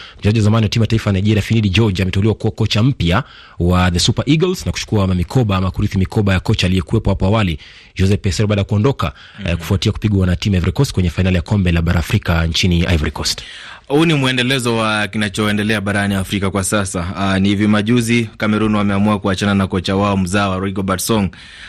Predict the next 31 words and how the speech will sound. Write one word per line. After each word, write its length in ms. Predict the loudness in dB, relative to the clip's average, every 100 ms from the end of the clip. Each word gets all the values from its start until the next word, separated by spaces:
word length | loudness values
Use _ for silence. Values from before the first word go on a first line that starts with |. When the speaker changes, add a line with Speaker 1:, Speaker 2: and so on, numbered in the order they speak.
| -8
Speaker 2:
lakini 300 | -4 0 0
kwa 120 | 0
sasa 300 | -2 -2 -2
kwa 80 | -2
makocha 420 | -2 -2 -4 -2
ambao 160 | 0 0
wanapewa 440 | 0 0 0 0
kazi 380 | 0 -2 0 0
wazao 380 | 0 2 0 0
wa 80 | 0
Afrika, 520 | -2 -2 -2 -2 -2
Aliou 260 | -2 0 0
Cisse 300 | -2 0 0
amekuwa 300 | 0 0 0
na 80 |
timu 180 | 0 0
ya 60 | 0
taifa 280 | 0 -2 -2
ya 80 | -2
Senegal, 460 | 0 2 2 -2 -4 -14 -20 -12 -4
aa, 140 | -2
Otto 320 | 0 0 0
Addo 140 | 0 -2
amepewa 360 | -2 -2 -2
timu 220 | -2 -2 -2
ya 80 |
taifa 280 | 0 -2 0
ya 80 | -2
Ghana 260 | 0 -2 -2
Black 280 | -2 -4
Stars, 400 | -2 -2 -2 -4